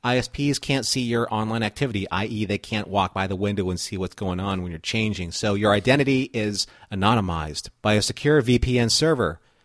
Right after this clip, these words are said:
Your data is also encrypted for maximum protection. That's what you want. And it's really easy to use. You just fire up the app and click one button. Like, literally, you turn the app on.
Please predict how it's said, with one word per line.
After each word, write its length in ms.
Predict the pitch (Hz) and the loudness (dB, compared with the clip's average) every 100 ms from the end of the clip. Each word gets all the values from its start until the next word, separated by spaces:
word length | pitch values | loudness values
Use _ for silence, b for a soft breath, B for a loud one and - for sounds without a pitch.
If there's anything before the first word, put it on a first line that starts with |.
| _ - | _ -4
Your 100 | 107 | 2
data 300 | 143 175 156 | 6 6 6
is 120 | 135 | 6
also 260 | 170 175 170 | 6 6 -2
encrypted 460 | - 214 214 135 123 | 0 -2 0 -4 -6
for 160 | - 143 | -4 -2
maximum 480 | 139 139 - 143 135 | 0 0 0 -2 0
protection. 580 | 143 - 180 - 82 82 | -2 -2 -4 -4 -8 -6
That's 180 | 147 - | -6 -2
what 160 | 180 196 | -4 -4
you 60 | |
want. 460 | 170 214 104 - - B B B - | -2 -2 -4 -6 -14 B B B 2
And 80 | 190 | 2
it's 140 | - | 4
really 220 | 254 277 | 0 0
easy 340 | 247 247 233 233 | -2 -2 -2 -4
to 140 | 214 | -4
use. 440 | 208 254 185 110 151 | -4 -2 0 0 0
You 80 | |
just 120 | 135 - | -2 0
fire 280 | 131 143 | 0 0
up 80 | 160 | 0
the 140 | 151 120 | -2 -2
app 220 | 180 139 | -2 -4
and 120 | 107 | -10
click 260 | - 190 - | -6 -8 -2
one 200 | 160 165 | 0 2
button. 260 | 131 156 95 | 0 -2 -4
Like, 180 | 104 139 | -6 0
literally, 360 | 170 135 92 | 2 2 0
you 120 | 87 | -4
turn 300 | 92 - 147 | -8 -4 -2
the 100 | 143 | 0
app 240 | 123 135 117 | 0 -2 0
on. 320 | 98 104 | 0 -2